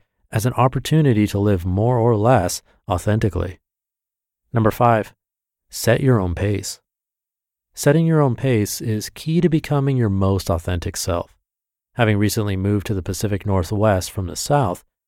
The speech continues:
I've noticed that the people around me live a much more fast-paced and adventurous lifestyle.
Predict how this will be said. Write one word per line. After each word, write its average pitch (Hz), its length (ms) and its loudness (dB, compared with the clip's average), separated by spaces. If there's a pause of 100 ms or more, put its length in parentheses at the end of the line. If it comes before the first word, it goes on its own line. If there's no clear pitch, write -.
(260)
I've 101 140 -2
noticed 120 400 2
that 101 100 -2
the 95 80 -6
people 101 320 -2
around 104 380 0
me 98 220 -6 (400)
live 143 180 2
a 196 60 6
much 160 240 0
more 151 340 4
fast-paced 117 960 -2
and 90 260 -6
adventurous 92 720 0
lifestyle. 82 600 -4